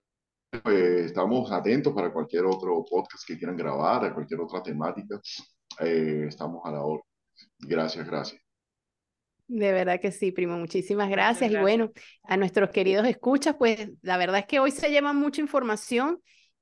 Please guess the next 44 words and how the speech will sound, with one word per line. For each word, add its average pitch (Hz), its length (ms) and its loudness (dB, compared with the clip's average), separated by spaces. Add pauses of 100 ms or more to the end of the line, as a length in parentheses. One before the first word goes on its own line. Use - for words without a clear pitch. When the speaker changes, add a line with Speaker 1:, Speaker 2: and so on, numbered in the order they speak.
(120)
Speaker 2:
y 202 640 -8
bueno, 247 200 2
ya 214 120 2
saben, 320 300 0 (180)
vamos 233 300 0
a 311 80 -2
crear 240 260 -2
conciencia, 302 480 -2
vamos 220 200 -6
a - 20 -6
aprovechar 240 420 -2
este 247 220 -4
mes 247 200 0
de 247 120 0
noviembre, 240 420 0
el 214 80 -4
mes 208 140 -2
azul, 311 320 4 (640)
y 185 560 -10
vamos 143 400 -6
a, 285 580 2
vamos 233 300 4
a 381 60 10
hablar 381 280 6
del 381 140 -2
tema, 269 260 2
vamos 202 240 -4
a 320 40 0
hacer 277 200 -4
conciencia 302 460 0
y 294 40 0
vamos 226 220 -2
a 285 180 2
visitar 247 480 -2
el 339 120 2
urólogo. 208 680 -4 (400)
<laughs> - 800 -12 (1200)
Speaker 3:
Hermanita, 196 460 0
¿no 185 80 0
hay 196 100 -2
Speaker 2:
Ay, 440 80 -2
Speaker 3:
tip? 269 160 0
Speaker 2:
¿se 302 60 -6
cayó 269 240 -4